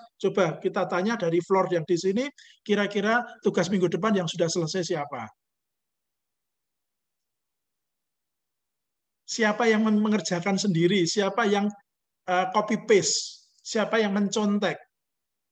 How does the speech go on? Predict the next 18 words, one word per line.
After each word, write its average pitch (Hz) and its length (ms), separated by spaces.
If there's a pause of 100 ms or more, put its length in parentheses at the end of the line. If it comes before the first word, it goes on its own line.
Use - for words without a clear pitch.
(760)
Semakin 262 480
banyak 262 200
Anda 240 200
mencontek, 233 640
itu 214 160
berarti 202 400
Anda 208 320
membentuk 185 480
diri 190 240
Anda 190 240
tidak 185 240
jujur. 160 400 (2000)
Dan 170 160
ketidakjujuran 190 960
itu 226 240
lebih 175 240
penting 190 320
nilai, 185 400